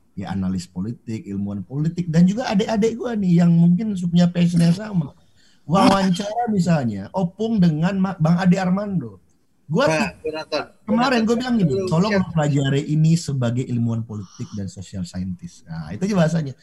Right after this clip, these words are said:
Speaker 1: Itu berbeda. Kenapa? Coba lo lihat di situ, bagaimana karakter leadership daripada Opung.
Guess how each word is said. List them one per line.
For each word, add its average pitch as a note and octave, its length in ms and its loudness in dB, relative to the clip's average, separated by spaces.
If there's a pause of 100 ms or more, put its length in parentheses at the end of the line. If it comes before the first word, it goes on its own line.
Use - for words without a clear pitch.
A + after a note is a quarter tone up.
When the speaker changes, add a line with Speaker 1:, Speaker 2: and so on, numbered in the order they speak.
Speaker 1:
Itu G3+ 180 -8
berbeda. C#4 480 -2 (320)
Kenapa? C#3+ 580 -6 (580)
Coba C4+ 200 -2
lo C4+ 120 0
lihat A3 220 2
di D#3+ 180 -2
situ, F3 220 -4
bagaimana A3 480 0
karakter G3+ 420 -6
leadership G3 540 4
daripada E3 720 0
Opung. A#2+ 480 -8